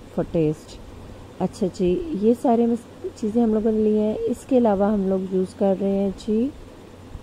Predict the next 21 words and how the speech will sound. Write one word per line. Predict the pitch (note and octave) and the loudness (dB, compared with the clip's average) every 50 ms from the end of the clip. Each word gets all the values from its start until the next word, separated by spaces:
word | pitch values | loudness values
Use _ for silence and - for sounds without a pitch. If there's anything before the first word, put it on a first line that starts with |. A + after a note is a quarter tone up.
| - - - - - - - - - - - - - - - G3+ | -16 -18 -20 -20 -20 -20 -18 -18 -18 -18 -20 -20 -20 -12 0 2
garnish | G3 F#3 F#3 F#3 F#3+ G3+ A#3 - - - | 4 4 6 4 4 2 0 -2 0 2
के | A3 G3+ | 4 4
लिए | G3 G3+ G#3 G#3 G#3 | 4 4 2 2 2
हम | G#3+ G#3 F#3+ | 2 2 2
लोगों | F#3 F#3 F3+ F#3 F#3+ F#3+ | 2 2 2 0 0 0
ने | F#3+ F#3+ | 0 0
लिए | F#3 F3+ F3+ F3 F3 F3 F3+ | 0 0 0 0 0 0 0
हैं | F#3 G3 F#3+ F3 | 0 0 -2 -2
जी | F3+ - G3+ | -2 -4 -8
कुछ | F#3 - - G#3 F#3 - - - | -8 -4 -4 -4 -4 -4 -6 -10
अनार | G4+ F#4+ G#3 E3+ D#3+ D#3+ D#3 D3+ D#3 D3+ - C4 - - - - - - - - - - | -6 -4 -2 -2 0 0 0 -2 -2 -2 -4 -6 -8 -12 -16 -20 -18 -18 -18 -16 -4 0
और | F#3 F3+ F3+ F#3+ | 2 2 2 2
grapes, | A3 G#3+ F#3+ - G#3 F#3+ F3 D#3+ D3+ - - - - - - - - - | 0 -4 -2 2 4 4 4 4 2 0 -8 -18 -20 -20 -20 -8 -2 0
जो | F3+ | 0
कि | E3+ - F#3+ | 2 2 2
हम | G3 F#3+ F#3 | 2 2 2
लोग | G3+ G#3 A#3+ | 0 2 2
last | F#3+ E3+ D#3+ E3+ E3+ - - G3 | 2 2 2 0 -2 -4 -6 -4
में | F3+ F3 F#3 G#3 | -2 -2 -2 -4
इसमें | A#4+ G#4 - G3+ F#3 - - F3+ F3+ - | -6 -6 -8 -8 -8 -6 -6 -6 -4 -2
ऐड | - F3+ D#3+ D3 | -2 0 0 -2